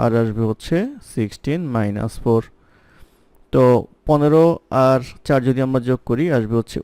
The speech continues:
উনিশ, বিয়োগ করলে আসবে হচ্ছে এগারো। এটা আসবে হচ্ছে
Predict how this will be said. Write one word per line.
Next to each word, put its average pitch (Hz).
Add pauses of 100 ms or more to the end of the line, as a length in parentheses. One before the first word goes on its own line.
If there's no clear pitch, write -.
উনিশ, 131 (180)
বিয়োগ 120
করলে 110
আসবে 107
হচ্ছে - (200)
এগারো। 107 (800)
এটা 135
আসবে 123
হচ্ছে -